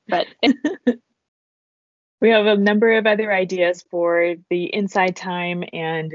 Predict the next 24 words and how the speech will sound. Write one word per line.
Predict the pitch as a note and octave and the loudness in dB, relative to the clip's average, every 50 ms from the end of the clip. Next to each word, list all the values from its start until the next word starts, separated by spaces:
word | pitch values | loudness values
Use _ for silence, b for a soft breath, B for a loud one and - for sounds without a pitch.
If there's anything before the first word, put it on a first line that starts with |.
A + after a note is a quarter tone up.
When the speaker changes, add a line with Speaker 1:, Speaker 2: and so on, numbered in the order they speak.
| D#3+ D#3 | -12 -14
Speaker 2:
the | D#3 D3+ F3 | -12 -8 -8
interim | G#3+ G#3 G#3 - G#3+ G#3 G3 | -8 -8 -8 -8 -8 -10 -10
times | F#3+ - F#3+ F3 E3+ E3+ E3 E3 E3 D#3+ - | -10 -10 -6 -4 -2 -2 -2 -4 -8 -10 -10
and | D#3+ D3+ D3 D3 | -10 -10 -8 -10
just, | D3 D3 - - - - - D#3+ | -12 -14 -14 -16 -14 -6 -2 0
uh, | C#3+ C#3 C3+ C3 C#3 D3 - _ _ _ _ | 0 0 0 -2 -6 -10 -16 _ _ _ _
ways | - F3 E3+ E3+ - - - | 0 2 2 2 0 -4 -6
to, | - G3 F3+ F3 E3 D#3+ D#3+ D#3+ - _ _ _ _ _ _ _ _ _ _ _ _ _ - | 0 2 4 4 4 2 2 -2 -6 _ _ _ _ _ _ _ _ _ _ _ _ _ -12
uh, | D#3 F3 - _ _ _ _ _ - | -12 -12 -12 _ _ _ _ _ -16
hopefully | D#3+ - F#3+ F#3 - F#3 F3+ F3+ F3 D#3+ - - | -12 -10 -8 -2 0 2 2 4 2 2 0 -2
just, | - G3+ F#3+ - - | -6 -6 -6 -4 -4
uh, | - F#3 | -2 0
lots | F#3 F#3 F3 E3+ E3+ - - | 2 2 2 2 0 -2 -4
of | F3+ - | -4 -2
ideas | D#3+ D#3 D#3 D#3 E3 D#3+ D#3 D#3 D#3 | -2 -2 0 0 0 0 0 0 -2
that, | - D#3 D3 D3 - - _ - - | -2 -2 -2 -2 -4 -8 _ -20 -16
uh, | D#3 D3+ C#3+ - - | -12 -12 -12 -14 -14
have | - D3 D3 D#3 D3+ | -18 -16 -14 -8 -4
worked | E3 D#3+ D#3 - | -4 -4 -4 -4
for | - - | -2 0
us | - A3+ A3 - G#3 | 0 0 0 0 0
or | F3 E3 | 0 2
that | D#3 D#3 - - | 2 0 -2 -2
we've, | F3 E3 D3+ D3+ | -4 -6 -6 -6